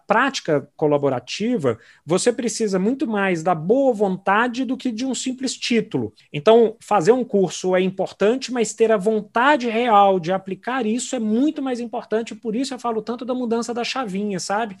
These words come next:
Eu acho que ela é mais importante do que o desenvolvimento. Mas passado por esse ponto e alterado essa chave, pronto pra realmente solucionar as controvérsias ou buscar a solução das controvérsias de uma maneira, é, mais harmônica, mais, é, tranquila,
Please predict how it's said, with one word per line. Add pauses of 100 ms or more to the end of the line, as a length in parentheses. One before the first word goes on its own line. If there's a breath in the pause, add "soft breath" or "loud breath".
(140)
Eu
acho
que
ela
é
mais
importante
do
que
o
desenvolvimento. (160 soft breath)
Mas (300 soft breath)
passado
por
esse
ponto
e
alterado
essa
chave,
pronto
pra
realmente (240 loud breath)
solucionar
as
controvérsias
ou
buscar
a
solução
das
controvérsias
de
uma
maneira, (280 loud breath)
é,
mais
harmônica,
mais, (220 soft breath)
é,
tranquila,